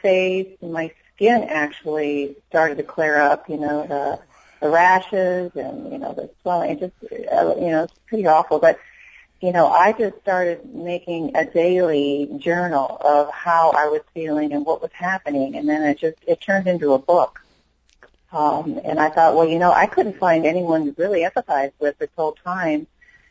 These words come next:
And I decided, well, maybe I could be a source of,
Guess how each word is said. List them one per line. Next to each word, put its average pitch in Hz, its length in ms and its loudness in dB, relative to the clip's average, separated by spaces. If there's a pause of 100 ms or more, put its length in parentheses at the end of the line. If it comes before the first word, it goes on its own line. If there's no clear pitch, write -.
(240)
And 165 100 2
I 156 80 0
decided, 170 540 2
well, 170 80 -2
maybe 175 360 2
I 175 220 4
could - 240 -6
be 156 280 -2
a 143 160 -4
source 165 260 2 (100)
of, 147 340 0